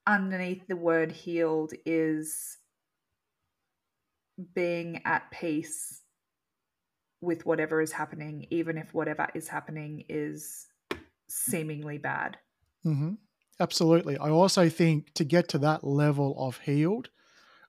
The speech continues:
Speaker 2: would be for a, well, let's just put it this way. To be unhealed is to be human.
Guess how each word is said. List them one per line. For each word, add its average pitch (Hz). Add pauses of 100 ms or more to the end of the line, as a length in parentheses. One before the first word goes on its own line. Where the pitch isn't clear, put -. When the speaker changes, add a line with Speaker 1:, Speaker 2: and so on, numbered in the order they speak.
Speaker 2:
would 143
be 147
for 135 (1040)
a, 139 (1500)
well, 151
let's 185
just 185
put 180
it 135
this 156
way. 131
To -
be 170
unhealed 151
is 127
to -
be 117
human. 110